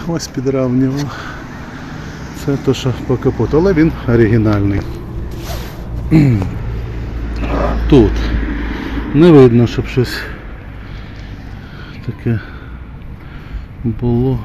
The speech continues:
страшне. Полка крила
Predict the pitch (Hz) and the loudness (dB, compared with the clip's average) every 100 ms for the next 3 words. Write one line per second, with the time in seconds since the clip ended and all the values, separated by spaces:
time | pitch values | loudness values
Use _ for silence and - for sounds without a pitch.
0 | - - 117 120 - 127 123 117 - 127 | -8 -8 -4 -4 -4 -2 -2 -4 -4 -2
1 | 117 110 - 117 - - - - - - | 0 0 -2 -6 -6 -10 -14 -12 -12 -12
2 | - - - - - - 110 117 117 120 | -12 -12 -12 -12 -12 -6 0 2 4 4
3 | 113 | 4